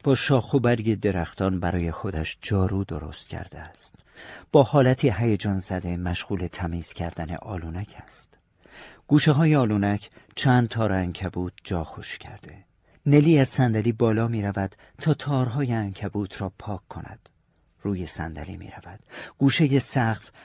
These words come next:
عنکبوت بزرگی درست وسط تارش است. تکان نمی خورد.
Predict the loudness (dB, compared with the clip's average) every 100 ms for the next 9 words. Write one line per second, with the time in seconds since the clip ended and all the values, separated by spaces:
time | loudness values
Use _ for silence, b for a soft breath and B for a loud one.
0 | b 0 2 2 0 0 -2 -2 -2 0
1 | 2 0 -2 -8 -8 -4 -2 0 -4 -4
2 | 0 0 0 -2 -2 -4 -4 -8 -8 -16
3 | -18 -20 -20 -20 _ _ _ _ _ _
4 | -6 -4 -2 -2 -2 -4 -8 -12 -18 -18